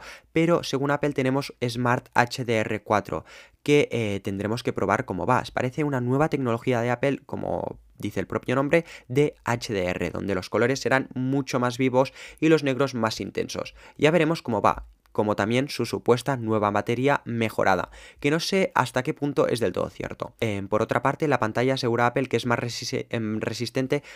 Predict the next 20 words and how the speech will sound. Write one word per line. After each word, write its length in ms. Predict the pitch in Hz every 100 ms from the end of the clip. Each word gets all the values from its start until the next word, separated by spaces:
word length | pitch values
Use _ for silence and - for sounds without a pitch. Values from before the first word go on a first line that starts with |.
| -
con 200 | - 139 -
un 120 | 135
cristal 460 | 135 147 - 139 -
más 420 | 127 131 135 135
duro 320 | 123 127 131 -
y 100 | 131
robusto, 720 | 117 92 87 117 - - - - - _
como, 440 | 117 113 120 123 -
em, 340 | 95 82 82 - - - - -
como 320 | 87 78 71
los 240 | 85 87
nuevos 440 | 95 98 92 98 -
iPhones 440 | 113 110 110 104 -
trece 280 | 113 117 107
o 40 |
doce 400 | 101 117 131 135
que 200 | - 117
Apple 400 | - 101 117 120 - - -
asegura 640 | 101 101 98 107 110 -
que 320 | 110 120 -